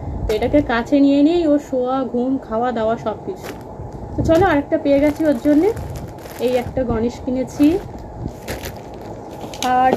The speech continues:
কিনেছি দেখো মিষ্টুর খেলনাগুলো দেখায়। এই যে এটা হচ্ছে কি বলে, ছিপ, ছিপ, ছিপ না চিপ, এই ছিপ। আর এখানে চারটে মাছ আছে, এই দেখো এই মাছ আর এই ছিপ।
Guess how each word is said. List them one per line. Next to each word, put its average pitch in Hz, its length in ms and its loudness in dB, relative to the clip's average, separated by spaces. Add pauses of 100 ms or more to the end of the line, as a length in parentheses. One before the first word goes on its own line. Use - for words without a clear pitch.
কিনেছি 262 360 0 (100)
দেখো 254 200 2 (120)
মিষ্টুর 262 380 0
খেলনাগুলো 254 440 0 (100)
দেখায়। 240 340 -4 (640)
এই 226 100 6 (140)
যে 269 120 4 (760)
এটা 240 220 -4
হচ্ছে 240 360 0 (680)
কি 330 80 0 (120)
বলে, 247 180 2 (320)
ছিপ, 294 260 4 (180)
ছিপ, 247 240 -4 (520)
ছিপ 269 220 2 (120)
না 233 60 0 (140)
চিপ, 220 220 -6 (100)
এই 233 80 2 (140)
ছিপ। 269 280 0 (540)
আর 190 120 -2
এখানে 240 200 -2 (140)
চারটে 240 440 0 (120)
মাছ 208 180 0 (100)
আছে, - 200 -6
এই 196 100 -2
দেখো - 200 -12 (1400)
এই 214 80 0 (120)
মাছ 233 280 0 (120)
আর 214 140 2
এই 214 40 0 (100)
ছিপ। 202 220 -8